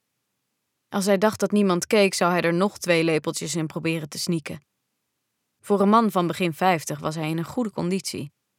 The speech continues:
maar zijn suikerverslaving liep de spuigaten uit.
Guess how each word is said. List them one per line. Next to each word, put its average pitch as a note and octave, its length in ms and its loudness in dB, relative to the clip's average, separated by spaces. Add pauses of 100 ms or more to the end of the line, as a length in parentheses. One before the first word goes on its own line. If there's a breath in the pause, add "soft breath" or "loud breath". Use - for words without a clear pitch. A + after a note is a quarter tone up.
maar G3+ 100 0
zijn G#3 160 2
suikerverslaving A#3+ 880 0
liep G3+ 200 -2
de F3 80 -8
spuigaten G#3+ 720 -4
uit. D3 340 -10